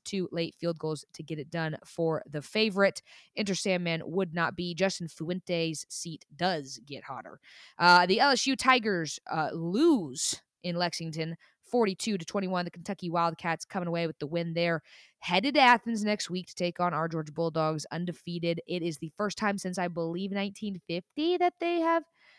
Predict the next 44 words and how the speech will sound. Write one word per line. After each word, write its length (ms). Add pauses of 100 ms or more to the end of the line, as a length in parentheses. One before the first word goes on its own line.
(180)
uh, 360
been 360 (120)
at 100
this 140
point 260
six 320
and 100
oh 220
on 100
the 60
season. 240
Maybe 140
it 20
was 140
five 240
and 100
oh 60
last 240
week. 100
I 60
can't 180
remember. 160
But 120 (120)
point 240
is, 140
this 160 (180)
is 140 (100)
already 540 (280)
a 120
historic 580 (180)
season 520
for 260
Kentucky. 560
Will 260
Levis 300
is 340
the 120
name 300
of 180
the 80
game. 320
He 140
is 200
absolutely, 800